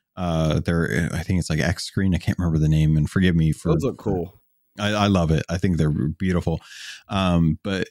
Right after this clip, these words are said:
Speaker 1: having that on the plane and being able to play Redfall and not having connection to the internet, but still being able to play it, that I could see it's, it's a,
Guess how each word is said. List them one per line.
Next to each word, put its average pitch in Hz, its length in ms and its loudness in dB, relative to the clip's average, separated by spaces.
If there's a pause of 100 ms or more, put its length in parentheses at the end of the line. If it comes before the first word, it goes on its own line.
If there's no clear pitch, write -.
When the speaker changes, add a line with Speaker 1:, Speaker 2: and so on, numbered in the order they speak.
(100)
Speaker 1:
having 127 360 4
that 110 160 4
on 104 160 4
the - 60 4
plane 104 440 4
and 95 180 4
being 95 160 6
able 90 120 4
to 87 100 2
play 82 220 2
Redfall 92 720 4 (420)
and 87 160 0
not 95 240 2
having 95 800 2
connection 101 440 2
to 90 100 6
the 87 160 6
internet, 95 360 4
but 85 100 -2
still 92 220 2
being 92 240 6
able 85 160 4
to 80 80 4
play 95 300 2
it, 87 120 -2 (540)
that 135 340 -2
I 135 60 4
could 107 220 2
see 104 420 4
it's, 95 380 -4
it's 101 160 -4
a, 87 240 0